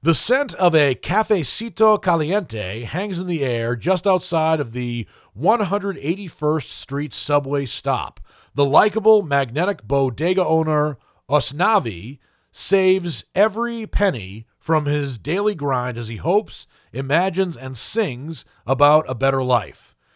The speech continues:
Now, I do know that Lin-Manuel Miranda, who created the hit Broadway musical Hamilton, which is available in its stage form on Disney Plus,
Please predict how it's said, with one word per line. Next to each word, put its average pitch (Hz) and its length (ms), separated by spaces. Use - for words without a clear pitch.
Now, 190 200
I 208 60
do 277 220
know 226 340
that 160 500
Lin-Manuel 165 920
Miranda, 131 1000
who 139 140
created 151 440
the 127 120
hit 160 220
Broadway 139 320
musical 120 440
Hamilton, 117 760
which 175 240
is 160 140
available 160 480
in 135 80
its 127 120
stage 180 400
form 131 380
on 120 220
Disney 117 320
Plus, 117 640